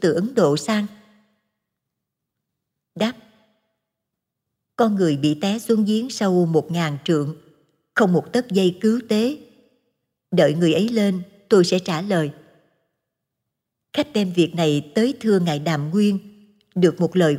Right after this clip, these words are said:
quở: "Kẻ si, ai ở dưới giếng?" Sau đến Quy Sơn Tác Bạch, Quy Sơn liền gọi: "Huệ Tịch." "Dạ." "Ra rồi,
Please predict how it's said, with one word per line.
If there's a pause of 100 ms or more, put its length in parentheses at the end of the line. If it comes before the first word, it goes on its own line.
quở: (1500)
"Kẻ
si, (640)
ai
ở
dưới
giếng?" (1800)
Sau
đến (100)
Quy
Sơn
Tác
Bạch, (960)
Quy
Sơn
liền
gọi: (1200)
"Huệ (100)
Tịch." (680)
"Dạ." (960)
"Ra
rồi,